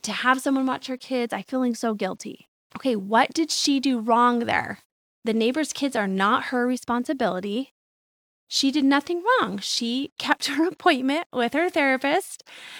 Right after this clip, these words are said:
She politely declined, "I'm not able to watch your kids today." Feel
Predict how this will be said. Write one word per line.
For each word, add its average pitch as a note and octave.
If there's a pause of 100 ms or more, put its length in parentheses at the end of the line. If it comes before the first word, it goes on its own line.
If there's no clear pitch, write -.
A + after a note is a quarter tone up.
(180)
She A#3+ (180)
politely A#3+
declined, C4+ (240)
"I'm A3
not A3
able A#3
to C4+
watch A#3+
your D4+
kids D4
today." A#3+ (640)
Feel F4